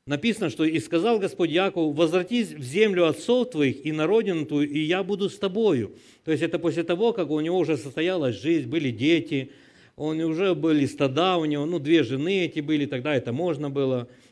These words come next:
Илия и Рахиль были две жены его, и они должны были вернуться. И Бог говорит, что "вернись, вернись".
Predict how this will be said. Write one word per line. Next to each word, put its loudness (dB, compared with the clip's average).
Илия 0
и 4
Рахиль -2
были 0
две -2
жены -6
его, -2
и 0
они -2
должны 2
были 2
вернуться. 0
И -6
Бог 0
говорит, 2
что 0
"вернись, 0
вернись". -2